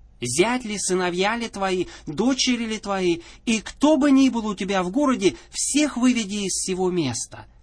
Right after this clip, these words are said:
Ибо мы истребим сие место,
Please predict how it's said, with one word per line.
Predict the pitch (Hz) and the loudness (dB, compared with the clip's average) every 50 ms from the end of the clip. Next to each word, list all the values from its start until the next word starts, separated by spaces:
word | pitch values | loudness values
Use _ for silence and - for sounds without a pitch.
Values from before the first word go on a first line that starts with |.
| - - - | -20 -16 -6
Ибо | - 196 190 170 175 160 | -2 -2 0 2 2 2
мы | 156 170 208 254 285 277 233 151 113 - - - - - _ - - - - - | 2 2 2 4 4 4 2 2 -2 -6 -12 -20 -20 -20 _ -20 -20 -20 -16 -8
истребим | - 208 202 180 - - - 170 151 151 139 147 202 262 294 277 | -4 -4 -2 -2 -4 -4 -4 -2 0 0 0 2 2 2 2 0
сие | 262 - - 254 240 233 233 226 | 0 0 0 0 0 0 -2 -2
место, | 214 160 131 117 107 - - - 107 98 - | -2 -2 -2 -2 -2 -4 -6 -8 -10 -14 -16